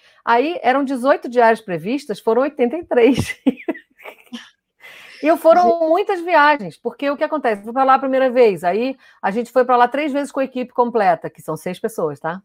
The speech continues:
Speaker 1: Equipe completa. É, é assim, é, é caríssimo filmar no Fernando Noronha, né? É complicadíssimo. E aí a gente foi pra lá. Mas aí acontecia alguma coisa. "Ah,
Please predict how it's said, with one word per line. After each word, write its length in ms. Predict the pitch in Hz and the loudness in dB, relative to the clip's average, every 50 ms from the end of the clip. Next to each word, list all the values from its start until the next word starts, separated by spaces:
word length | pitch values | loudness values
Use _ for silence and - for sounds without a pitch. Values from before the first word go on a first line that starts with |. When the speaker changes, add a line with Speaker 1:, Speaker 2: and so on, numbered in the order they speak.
| _ - | _ -20
Speaker 1:
Equipe 240 | 147 - 156 143 | -16 -16 -16 -14
completa. 320 | _ 160 156 - 147 - - _ _ _ _ _ _ _ _ _ _ _ _ | _ -14 -12 -10 -12 -12 -12 _ _ _ _ _ _ _ _ _ _ _ _
É, 260 | - 175 170 - - | -2 0 0 0 0
é 40 | 185 | -2
assim, 200 | 196 - 330 339 | 0 0 0 0
é, 180 | 214 165 156 147 - - - - 131 - - | 2 0 0 -2 -4 -10 -18 -16 -14 -12 -10
é 60 | 170 | -12
caríssimo 640 | - - - 220 240 440 494 523 - - 247 233 190 | -2 2 4 4 6 8 6 6 4 2 -4 -6 -6
filmar 600 | - - 202 190 185 190 190 185 175 160 160 - _ - | -6 -8 -8 -6 -2 0 2 2 0 0 -2 -8 _ -14
no 240 | 180 190 196 185 | -12 -10 -10 -8
Fernando 300 | - 208 202 196 202 202 | -4 -4 -4 -2 -2 -4
Noronha, 400 | 196 196 190 185 190 175 165 160 | -4 -4 -4 -4 -4 -4 -6 -6
né? 100 | 160 180 | -6 -6
É 40 | 196 | -6
complicadíssimo. 920 | - - 214 196 226 233 - 453 415 240 214 262 381 381 - 185 160 143 - _ _ _ _ _ _ _ _ _ _ _ _ _ - | -6 -6 -4 -2 -2 -2 -2 -4 -4 -2 -2 -2 -2 -4 -6 -12 -16 -16 -18 _ _ _ _ _ _ _ _ _ _ _ _ _ -2
E 100 | 202 208 | 0 2
aí 140 | 208 214 | 4 4
a 20 | 220 | 2
gente 160 | 190 202 185 | 0 -2 -4
foi 140 | - 240 233 | -6 -4 -2
pra 100 | 247 233 | 0 0
lá. 140 | 214 175 - - - - _ _ | 0 -2 -2 -8 -18 -20 _ _
Mas 240 | 220 233 254 262 254 | 0 0 0 2 2
aí 240 | 254 247 269 311 | 0 0 0 0
acontecia 400 | 330 320 320 320 285 277 - 330 | -2 -4 -4 -6 -6 -8 -4 -4
alguma 240 | 311 277 285 311 294 | -4 -2 -2 -4 -4
coisa. 340 | 294 - 277 269 254 214 262 | -2 0 2 2 2 2 0
"Ah, 260 | 285 349 359 320 - | 0 0 0 0 -2